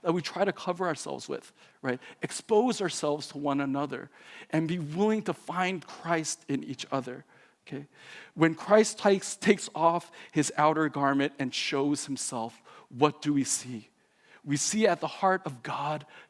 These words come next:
God is a servant, right? God is someone who's willing to get down, deal with sinners, work in their lives. He's willing to lay his life down, be sacrificial to the very end, to love his people to the very end. And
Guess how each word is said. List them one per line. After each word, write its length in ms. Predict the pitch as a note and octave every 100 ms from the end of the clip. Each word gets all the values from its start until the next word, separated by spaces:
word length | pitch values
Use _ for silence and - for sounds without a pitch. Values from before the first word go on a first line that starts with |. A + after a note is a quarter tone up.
| -
God 340 | D3 C#3+ C#3+
is 140 | C#3 -
a 60 |
servant, 560 | C3+ - C3+ A#2+ - - _ _ _
right? 200 | B2 A#2 - - - -
God 320 | - E3 F3 D#3
is 80 |
someone 300 | - E3 D#3+
who's 260 | C#3 B2+ - _ -
willing 320 | E3 F#3+ F#3
to 120 | D3+
get 320 | D#3 E3 D#3 -
down, 340 | D#3 D3 C#3 - - -
deal 260 | G3+ G#3+ G3
with 160 | E3
sinners, 480 | - D#3+ C#3+ C3+ -
work 300 | F3+ G#3+ G3+
in 80 | E3+
their 160 | C#3+
lives. 340 | C3 C3+ B2+ - - -
He's 140 | D3+
willing 160 | A3 G3+
to 80 |
lay 360 | E3+ D#3+ F#3 G3
his 180 | G3 -
life 280 | D#3+ C#3+ -
down, 320 | D3 C3+ C3 - - -
be 80 |
sacrificial 800 | E3+ - F#3 F#3 - G#3+ E3 E3+
to 100 | D3
the 180 | D3 C3+ -
very 340 | C#3+ D3+ C#3+ C3+
end, 180 | C3+ C3
to 120 | E3 D#3+
love 200 | G3 G3+
his 120 | F#3
people 300 | - F3+ D3+
to 140 | C#3+ D3
the 80 |
very 340 | C3+ C#3 C3 -
end. 260 | B2+ - - - - - - -
And 240 | E3+ D#3+